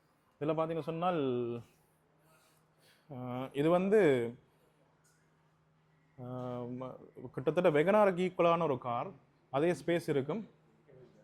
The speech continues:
ஆ, ஆ, பார்க்க Alto-ன்டைகளை இந்தியன் Alto ஒப்பிடக்கூடாது.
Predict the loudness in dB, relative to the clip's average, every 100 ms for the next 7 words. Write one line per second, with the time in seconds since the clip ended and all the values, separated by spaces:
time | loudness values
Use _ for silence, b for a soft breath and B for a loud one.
0 | _ _ _ _ _ _ _ _ _ _
1 | _ _ _ _ _ _ _ -10 -8 -6
2 | -8 -12 -14 -14 -6 0 0 2 0 0
3 | -2 -2 0 0 2 0 0 -2 -4 -10
4 | -4 -2 -2 0 2 2 2 -2 -2 -2
5 | -2 -2